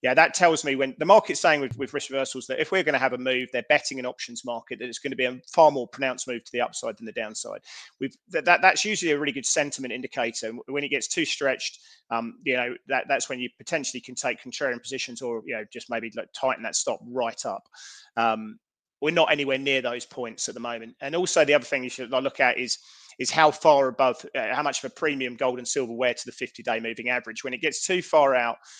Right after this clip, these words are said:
you can see a bit of mean reversion kick in, and we're, and we're not that far off in, in terms of how stretched we are. So a couple of things I look at, obviously you can look at positioning, and I don't think positioning in gold is, and or silver is, is overly gone at the moment. So look,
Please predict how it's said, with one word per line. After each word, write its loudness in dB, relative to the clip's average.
you -6
can 0
see 0
a 0
bit -4
of -8
mean -2
reversion -6
kick -6
in, 2
and -6
we're, -6
and -8
we're -4
not -2
that -4
far -2
off -6
in, -14
in -12
terms -8
of -18
how -4
stretched -4
we -6
are. -4
So -4
a -6
couple 6
of 4
things 4
I 6
look 0
at, 4
obviously -4
you -14
can -14
look -12
at -20
positioning, -6
and -10
I -4
don't -2
think -14
positioning -8
in -10
gold -2
is, -6
and -8
or 2
silver -2
is, -8
is -10
overly -2
gone -4
at -8
the -10
moment. -6
So 0
look, 0